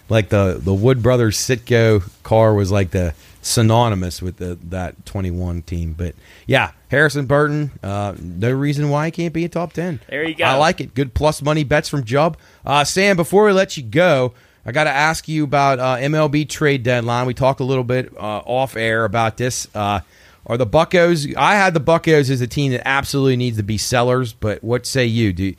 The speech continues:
Speaker 1: we've been talking about it for the, le-, le-, the few weeks leading up to this. What's going on in the game right now?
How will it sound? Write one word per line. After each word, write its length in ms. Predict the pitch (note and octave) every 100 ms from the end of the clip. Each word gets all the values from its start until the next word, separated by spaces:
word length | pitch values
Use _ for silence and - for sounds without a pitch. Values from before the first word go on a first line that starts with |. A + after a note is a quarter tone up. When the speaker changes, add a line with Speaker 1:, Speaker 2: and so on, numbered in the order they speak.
| - -
Speaker 1:
we've 100 | A2
been 100 | A#2+
talking 320 | D3 C#3+ C#3
about 180 | B2 B2+
it 60 | A#2
for 120 | A#2+
the, 60 |
le-, 200 | A2+ A#2 -
le-, 300 | G#2 G2+ G2
the 140 | G2
few 220 | - B2+
weeks 280 | A2 A#2+ F#2+
leading 320 | G#2 A#2+ G#2+
up 160 | G#2+ -
to 80 | F#2
this. 200 | F2 -
What's 200 | B2+ -
going 200 | C#3+ C3+
on 140 | C#3
in 20 | B2
the 60 |
game 260 | A2+ B2+ A#2+
right 180 | A2+ G#2+
now? 240 | G#2+ F2